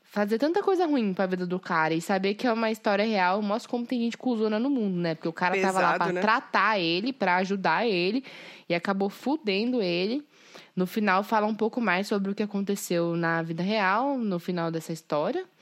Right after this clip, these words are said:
Speaker 1: E achei bem legal. Uma minissérie curtinha, assisti, sei lá, em poucos dias. E gosto muito do, dos dois atores, acho eles muito bons.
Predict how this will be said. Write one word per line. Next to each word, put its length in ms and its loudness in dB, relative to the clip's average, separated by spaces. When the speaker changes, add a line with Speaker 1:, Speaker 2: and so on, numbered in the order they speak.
Speaker 1:
E 240 0
achei 240 2
bem 140 2
legal. 320 4
Uma 180 2
minissérie 1200 0
curtinha, 720 0
assisti, 500 -4
sei 200 -4
lá, 180 -2
em 60 -4
poucos 360 -6
dias. 400 -6
E 800 0
gosto 340 0
muito 300 0
do, 520 2
dos 260 -2
dois 240 0
atores, 440 -2
acho 240 -4
eles 200 -2
muito 280 -4
bons. 480 -8